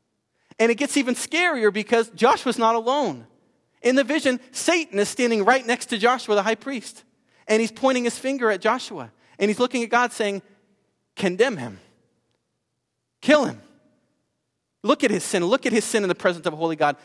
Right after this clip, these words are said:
He, he, he's condemning Joshua in his sin. And Joshua stands there with his head hung low because the fact is,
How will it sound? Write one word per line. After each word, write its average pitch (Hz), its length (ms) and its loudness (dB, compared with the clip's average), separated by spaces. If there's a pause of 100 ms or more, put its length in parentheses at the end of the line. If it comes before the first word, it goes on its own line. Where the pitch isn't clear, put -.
(260)
He, 214 100 -8
he, 196 240 -4 (120)
he's 202 120 -2
condemning 208 720 0
Joshua 160 600 -4
in 190 140 -2
his 202 140 -2
sin. 139 380 -10 (440)
And 185 140 0
Joshua 233 400 0
stands 240 320 -4
there 233 80 -2
with 190 100 -2
his 185 140 -4
head 226 200 -2
hung 202 200 -4
low 233 160 2
because 208 220 -2
the 185 80 -6
fact 277 280 -4
is, 285 140 -4